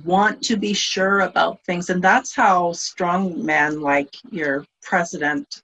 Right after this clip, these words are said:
um, I mean, the guy who yells the loudest and promises law and order and stuff, directly appeals to the fear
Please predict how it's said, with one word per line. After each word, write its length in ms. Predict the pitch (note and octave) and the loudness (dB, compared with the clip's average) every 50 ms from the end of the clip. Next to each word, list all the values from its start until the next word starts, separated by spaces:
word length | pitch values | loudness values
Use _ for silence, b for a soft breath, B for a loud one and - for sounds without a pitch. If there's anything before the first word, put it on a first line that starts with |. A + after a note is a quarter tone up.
| _ | _
um, 460 | - D#3 C#3+ C#3+ C#3+ C#3+ C#3+ C#3+ C#3+ - _ _ _ _ _ - - - | 0 0 0 0 0 0 -2 -2 -4 -6 _ _ _ _ _ -8 -2 -2
I 80 | F3+ F3+ | 0 0
mean, 180 | F#3 F#3 F#3 | 0 -2 -2
the 80 | F3+ F3+ | -2 0
guy 300 | F3 F3+ E3+ F3+ F#3 F#3+ | 2 4 6 6 6 4
who 140 | G3+ G3+ F#3 | 4 2 2
yells 360 | F3+ F#3 F3+ F3+ F3+ F3 - | 4 4 4 4 4 0 -4
the 80 | F3 | -6
loudest 720 | D#3+ E3 E3 E3 E3+ F3 E3+ D#3+ - - - - - - B B B B B B B - | 0 2 2 4 4 2 2 0 -2 -4 -6 -10 -14 -16 B B B B B B B -2
and 240 | - F#3 F#3 F3+ F3+ | 0 0 0 0 -2
promises 760 | - G#3 G3 G3 G3 G3 F3+ F3 - - G3 F3+ F3+ F3+ G3 | 2 2 4 4 4 2 0 -2 -2 -2 -2 -2 -2 -2 -6
law 300 | F#3 F3 F3+ F3 F3 E3+ | -4 -2 -2 0 0 0
and 140 | E3+ E3+ | 0 0
order 340 | E3 E3+ F3+ F#3+ F#3 F#3 F3 | 0 2 2 2 0 -2 -2
and 140 | E3+ E3+ F3+ | -2 -4 -6
stuff, 260 | - - F#3+ F3+ F3 B B B B _ _ - | -4 -4 -4 -4 -4 B B B B _ _ -4
directly 800 | G3+ G3+ G3+ G3+ G#3 A3+ B3+ C#4 C#4 _ _ - C#4 C4 B3 A#3+ | -2 -2 0 0 0 0 0 0 -2 _ _ -4 -4 -2 -2 -4
appeals 720 | A3+ - - - - A3 A3 A3 A3 G#3 F#3 D#3+ - - | -6 -8 -12 -12 -8 -4 -2 -2 -2 -2 -4 -6 -8 -10
to 160 | - - - F3+ | -8 -8 -6 -4
the 220 | F3 E3 D#3+ D#3+ - _ | -2 -4 -4 -4 -10 _
fear 540 | _ - G3+ G3+ G#3 G#3 F#3+ D3+ C#3 - | _ -8 -4 -4 -2 -2 -4 -6 -8 -12